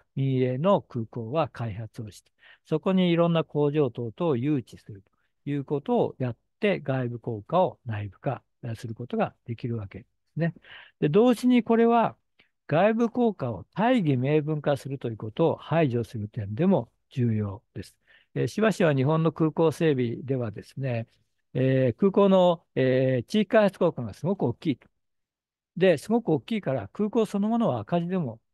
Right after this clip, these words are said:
構わないんだと。だから赤字の空港を作ると。そういっ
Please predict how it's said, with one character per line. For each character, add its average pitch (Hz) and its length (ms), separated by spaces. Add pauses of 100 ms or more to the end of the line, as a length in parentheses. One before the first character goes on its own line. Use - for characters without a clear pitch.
構 151 240
わ 190 80
な 160 120
い 123 60
ん 107 40
だ - 100
と。 - 60 (360)
だ 175 100
か 180 100
ら 135 120
赤 160 220
字 151 60
の 151 120
空 143 160
港 135 160
を 120 100
作 - 200
る 120 100
と。 - 100 (380)
そ 202 340
う - 20
い 208 40
っ 202 40